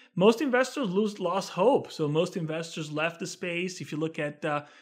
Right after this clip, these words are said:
where the field was in the mid two thousand and ten, this was a five billion dollar cumulative market cap across all, uh, uh, the, the entire field of S I R N A. And again, most investors left, but few decided to stay. <laughs> And the one that stayed actually got rewarded,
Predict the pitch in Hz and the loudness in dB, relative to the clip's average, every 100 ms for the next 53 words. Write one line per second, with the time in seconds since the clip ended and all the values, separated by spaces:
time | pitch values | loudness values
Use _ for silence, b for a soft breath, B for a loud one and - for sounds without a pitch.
0 | B 160 156 - 175 165 151 160 156 143 | B 2 2 0 -2 0 2 2 2 0
1 | 151 165 160 160 160 156 156 170 165 165 | -2 -2 -4 -2 -4 -4 -6 -4 -4 -4
2 | 156 143 135 156 160 165 160 160 165 160 | -6 -8 -6 -2 -2 0 -2 -2 -2 -2
3 | 147 - 165 160 165 151 156 160 - 165 | -4 -4 -2 -2 -4 -4 -4 -6 -4 -2
4 | 160 143 160 151 147 - 156 165 160 - | -2 -4 -2 -2 -4 -4 0 0 -2 -8
5 | B B - 151 160 160 147 151 - 165 | B B -8 -6 -4 -6 -6 -8 -8 -8
6 | 147 147 147 175 165 - 175 151 147 151 | -6 -4 0 0 0 -2 -2 0 -2 -4
7 | - 147 139 143 170 151 - B B - | -2 -2 0 -2 -2 -6 -8 B B -8
8 | 156 170 156 165 165 160 165 160 165 165 | -4 -4 -4 -6 -4 -4 -4 -6 -8 -2
9 | 262 247 - 160 - - 190 208 175 165 | 0 0 -2 -4 -4 -4 0 2 0 0
10 | 180 160 156 - - 233 160 196 - - | 0 0 -4 -6 0 4 4 2 -2 -10
11 | - 165 170 170 165 151 143 - 190 202 | -8 -6 -2 -2 -2 -4 -6 -6 -2 0
12 | 147 143 B B B 151 160 170 147 147 | -2 -4 B B B -4 -4 -4 -4 -2
13 | 143 135 165 185 156 147 | -2 0 2 2 2 0